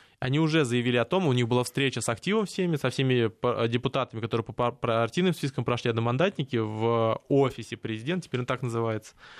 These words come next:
Вот. Ам, соответственно, в котором, а, как раз говорилось о том, что, м,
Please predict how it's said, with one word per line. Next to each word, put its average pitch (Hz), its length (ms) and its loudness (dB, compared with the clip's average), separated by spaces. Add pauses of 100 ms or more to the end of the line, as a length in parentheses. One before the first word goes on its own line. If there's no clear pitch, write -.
(260)
Вот. 139 320 2 (160)
Ам, 120 540 -2 (480)
соответственно, 139 800 0
в - 40 -12
котором, 185 440 2
а, 139 220 2
как 123 100 -4
раз 147 120 2
говорилось 147 280 2
о 139 40 -2
том, 202 200 -2
что, 143 1000 2
м, 135 340 -4